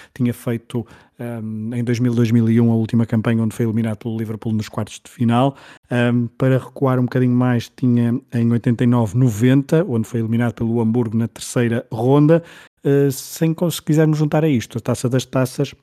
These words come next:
há em noventa e um noventa e dois, eh, a segunda fica-, uma eliminatória decidida na segunda ronda, eh, elimi-, eliminado pelo Tottenham na segunda ronda, assim é que é, e em noventa e quatro noventa e cinco, os quartos de final com a Sampdoria, com um gol de Mancini,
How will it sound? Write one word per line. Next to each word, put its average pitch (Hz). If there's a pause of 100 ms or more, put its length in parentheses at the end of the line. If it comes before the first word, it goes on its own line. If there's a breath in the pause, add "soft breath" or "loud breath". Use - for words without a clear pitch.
há 127
em 120
noventa 117
e 120
um -
noventa 117
e -
dois, 117
eh, 107
a 107
segunda 113
fica-, -
uma 107
eliminatória 110
decidida 110 (260 loud breath)
na 127
segunda 117
ronda, 110
eh, 107
elimi-, 113
eliminado 156
pelo 110
Tottenham 113
na 107
segunda 110
ronda, 143
assim 123
é 110
que 139
é, 143 (280 loud breath)
e 160
em 170
noventa 170
e -
quatro 165
noventa 170
e 175
cinco, 120 (240 loud breath)
os -
quartos -
de -
final 135 (220 soft breath)
com 147
a -
Sampdoria, 139 (160)
com 127
um 131
gol 131
de 113
Mancini, 147